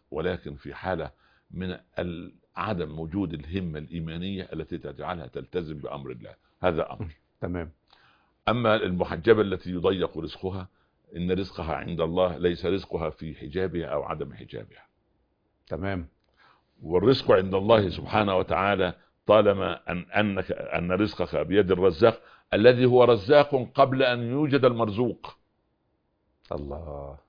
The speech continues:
Speaker 2: سبحانه وتعالى.
Speaker 1: ومنزه قبل أن يوجد من ينزهه.
Speaker 2: سبحانه وتعالى.
Speaker 1: ورازق قبل أن يوجد من يرزقه.
Speaker 2: نعم.
Speaker 1: فهي القضية كده.
Speaker 2: صحيح.
Speaker 1: سبحان-، يعني، يعني، يعني المسألة ما، ما، يعني،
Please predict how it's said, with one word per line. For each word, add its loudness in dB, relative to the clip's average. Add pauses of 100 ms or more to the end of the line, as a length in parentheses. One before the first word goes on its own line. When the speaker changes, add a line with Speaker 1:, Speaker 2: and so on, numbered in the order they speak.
(760)
Speaker 2:
سبحانه -4
وتعالى. 6
Speaker 1:
ومنزه 8
قبل 4
أن 2
يوجد 6
من 4
ينزهه. -2 (180)
Speaker 2:
سبحانه -10
وتعالى. -14 (540)
Speaker 1:
ورازق 10
قبل 6
أن 2
يوجد 8
من 2
يرزقه. 4 (100)
Speaker 2:
نعم. -10 (280)
Speaker 1:
فهي 8
القضية 2
كده. 2 (640)
Speaker 2:
صحيح. -6
Speaker 1:
سبحان-، -4
يعني، -4
يعني، -8
يعني -8
المسألة 0
ما، -6
ما، -8
يعني، -8